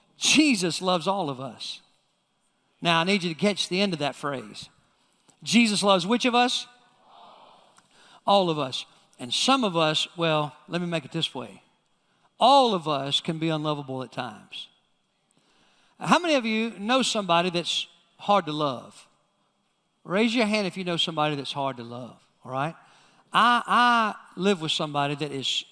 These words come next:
I'm telling you, it's so hard to love 'em, and I have to pray a lot, you know. I know y'all feeling sorry for me right now.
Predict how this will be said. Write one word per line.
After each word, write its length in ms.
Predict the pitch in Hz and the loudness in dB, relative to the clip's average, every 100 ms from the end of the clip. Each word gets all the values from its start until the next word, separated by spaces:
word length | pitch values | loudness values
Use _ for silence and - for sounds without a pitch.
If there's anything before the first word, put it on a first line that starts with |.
| _ | _
I'm 180 | 175 196 | 0 0
telling 300 | - 180 175 | -2 -4 -4
you, 300 | 170 170 170 _ _ _ _ _ _ _ 269 _ _ _ _ _ 339 _ _ _ _ _ _ _ | -6 -6 -8 _ _ _ _ _ _ _ _ _ _ _ _ _ -20 _ _ _ _ _ _ _
it's 160 | - 208 | -2 0
so 240 | 233 208 | 2 2
hard 380 | 190 196 202 196 | 4 6 4 2
to 80 | 185 | -2
love 260 | 175 190 | 2 2
'em, 200 | 196 202 214 _ _ _ _ _ _ _ _ _ _ _ | 2 -4 -6 _ _ _ _ _ _ _ _ _ _ _
and 100 | 160 | -2
I 80 | 208 | 0
have 120 | 208 160 | 0 -4
to 80 | |
pray 260 | 139 196 190 | -4 0 2
a 80 | 190 | 2
lot, 380 | 190 190 190 - - - | 2 2 0 -6 -18 -10
you 80 | 170 | -6
know. 360 | 185 190 190 - _ _ _ _ _ _ _ | -2 -2 -4 -8 _ _ _ _ _ _ _
I 60 | - | -4
know 100 | 190 | 0
y'all 120 | 190 | 0
feeling 220 | 175 196 | 0 -2
sorry 220 | 170 196 175 | -2 -2 -2
for 140 | 156 | -4
me 80 | 147 | -4
right 180 | 135 127 | -6 -6
now. 280 | 123 113 | -12 -16